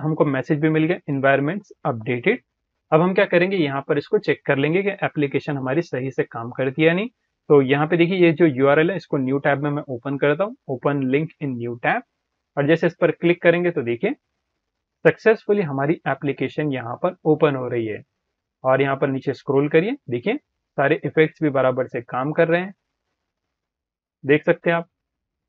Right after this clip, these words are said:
perfectly हमारी application जो है hosting server पर deploy हो चुकी है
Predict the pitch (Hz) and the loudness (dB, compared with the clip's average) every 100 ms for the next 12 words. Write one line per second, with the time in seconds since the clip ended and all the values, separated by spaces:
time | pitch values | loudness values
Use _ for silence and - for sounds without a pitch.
0 | _ _ - 160 190 185 180 139 139 - | _ _ 0 2 2 -2 -2 0 -2 -2
1 | 135 - 127 120 123 - 123 135 202 - | -6 -4 -6 -4 -8 -6 -8 -4 -4 -6
2 | _ _ 156 180 - 220 170 131 120 123 | _ _ 2 2 2 -2 0 0 0 -2
3 | 185 175 127 - 135 180 202 - 127 117 | -2 -4 -6 -2 0 0 -2 -8 -8 -6
4 | - 175 226 | -4 -2 -4